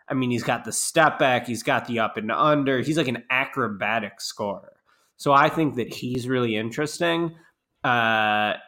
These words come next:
but the problem is that too many of these guys that I liked in this draft are front court guys. I love Grant Williams from Tennessee, front court guy. Like P J Washington from Kentucky, front court guy. I would not be surprised if we're looking back at this draft five years from now and Bol Bol's the second best player.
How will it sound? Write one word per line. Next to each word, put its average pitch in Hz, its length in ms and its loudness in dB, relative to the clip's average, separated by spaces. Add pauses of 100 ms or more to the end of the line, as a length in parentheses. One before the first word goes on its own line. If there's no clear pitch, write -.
(280)
but 180 220 2
the 165 60 2
problem 226 300 4
is 220 60 2
that - 180 0
too 185 120 2
many 196 220 4
of 180 60 2
these 156 160 2
guys 135 260 2
that 131 100 2
I 123 60 2
liked 120 240 0
in 139 60 0
this 117 120 -2
draft 127 280 0
are 110 40 -8
front 120 280 -4
court 117 180 -4
guys. 120 220 2
I 113 60 0
love 117 300 0
Grant 135 280 2
Williams 113 400 -2
from 110 100 -6
Tennessee, 113 500 -4
front 107 280 -6
court 98 180 -14
guy. - 260 -16 (340)
Like 131 280 0
P 156 140 2
J 143 140 4
Washington 117 840 2
from 117 200 -8
Kentucky, 113 500 -4
front 113 280 -4
court - 240 -8
guy. 73 220 -8 (640)
I 151 120 6
would 254 140 2
not 170 240 4
be 180 120 4
surprised 139 460 2
if 156 100 2
we're 139 120 4
looking 135 300 4
back 123 220 2
at 131 60 -2
this 117 160 0
draft 120 320 0
five 120 220 2
years 107 220 -2
from 139 100 -4
now 139 240 4
and 120 180 -2
Bol 123 220 0
Bol's 113 300 -2
the 104 40 -12
second 110 340 -4
best 98 220 -4
player. - 420 -6